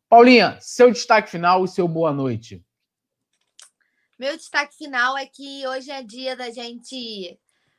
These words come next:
Speaker 2: utilizar a comemoração da Libertadores pra reviver esse momento tão incrível e mandar boas energias pro elenco amanhã. Vai dar tudo certo, a gente vai conseguir um bom resultado pra poder decidir em casa.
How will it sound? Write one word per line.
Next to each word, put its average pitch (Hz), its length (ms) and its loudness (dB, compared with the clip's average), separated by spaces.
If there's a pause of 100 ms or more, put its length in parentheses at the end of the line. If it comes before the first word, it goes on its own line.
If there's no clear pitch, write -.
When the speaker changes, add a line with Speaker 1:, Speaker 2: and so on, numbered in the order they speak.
(140)
Speaker 2:
utilizar 254 720 0
a 277 40 -2
comemoração 247 680 -8
da 233 80 -12
Libertadores 226 840 -12
pra 220 720 -2
reviver 233 600 -12
esse 262 160 -20
momento 233 420 -18
tão 247 160 -8
incrível 247 600 -14
e 240 100 -18
mandar 226 340 -10
boas 214 280 -14
energias 214 500 -16
pro 220 200 -12
elenco 202 380 -8
amanhã. 196 600 -10 (400)
Vai 233 160 0
dar 254 140 0
tudo 254 260 -18
certo, 240 640 -6
a 233 100 -6
gente 226 240 -14
vai 226 140 -6
conseguir 240 420 -14
um 233 100 -14
bom 220 140 -6
resultado 214 600 -2
pra 220 120 -14
poder 208 260 -12
decidir 208 460 -14
em 202 60 -12
casa. 233 540 0